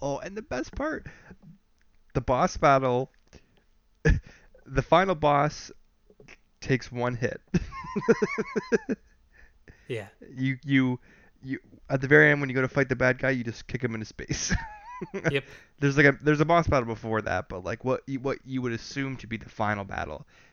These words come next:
Speaker 1: it just takes one kick, and, uh, it's beautiful.
Speaker 2: Yes. Subverting expectations.
Speaker 1: Yeah, in a good way.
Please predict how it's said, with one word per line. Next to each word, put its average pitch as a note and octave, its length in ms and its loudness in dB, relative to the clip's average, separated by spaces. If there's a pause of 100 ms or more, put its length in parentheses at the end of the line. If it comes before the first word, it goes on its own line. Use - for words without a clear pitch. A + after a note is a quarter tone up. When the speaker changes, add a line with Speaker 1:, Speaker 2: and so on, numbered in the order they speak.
(120)
Speaker 1:
it C3 80 -12
just A#2 180 -2
takes - 200 -6
one - 200 -10
kick, - 380 -14 (760)
and, G#2 420 -6
uh, - 440 -10 (600)
it's - 180 -8
beautiful. - 500 -16 (800)
Speaker 2:
Yes. - 520 -14 (420)
Subverting B2+ 600 -2
expectations. A2+ 1000 -10 (240)
Speaker 1:
Yeah, A2+ 240 -4 (180)
in D#3+ 120 -2
a G3 60 0
good G#3 260 -4
way. - 220 -10